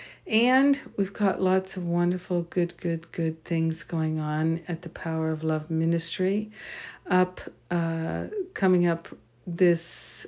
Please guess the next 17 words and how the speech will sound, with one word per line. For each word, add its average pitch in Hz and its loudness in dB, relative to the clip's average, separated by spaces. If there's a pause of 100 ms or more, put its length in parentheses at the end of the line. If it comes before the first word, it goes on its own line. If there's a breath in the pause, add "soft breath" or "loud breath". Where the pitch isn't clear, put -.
um, 160 -2
month 170 0
of 170 -4
August 180 2 (800 loud breath)
is 170 4 (100)
the 160 2 (520)
How - -2
to 180 6
Create 175 2
and 165 0
Lead 170 2 (120)
a 165 -2
Workshop 156 -4 (1400 loud breath)
to 190 -4
bring 196 4
benefit, 185 0 (540 loud breath)
to 170 2